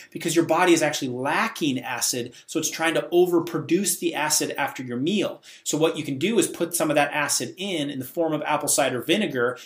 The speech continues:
which is very good for the, it's got a lot of antimicrobial, antiviral properties, um, but it's a good dose to help boost the immune system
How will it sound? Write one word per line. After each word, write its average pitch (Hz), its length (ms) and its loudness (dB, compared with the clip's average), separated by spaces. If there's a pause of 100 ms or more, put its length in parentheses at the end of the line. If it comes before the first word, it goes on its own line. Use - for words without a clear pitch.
which 135 160 -4
is 120 100 -6
very 160 240 6
good 160 420 6
for 143 140 -4
the, 120 180 -6
it's 123 180 -8
got 131 120 2
a 123 60 2
lot 151 240 8
of 160 60 0
antimicrobial, 156 840 2
antiviral 151 640 4
properties, 156 640 4 (220)
um, 131 300 2
but 143 140 -4
it's 135 140 -4
a 147 60 0
good 156 380 0
dose 156 560 2 (240)
to 139 100 -4
help 151 200 2
boost 160 220 6
the 151 60 4
immune 165 260 2
system 202 440 2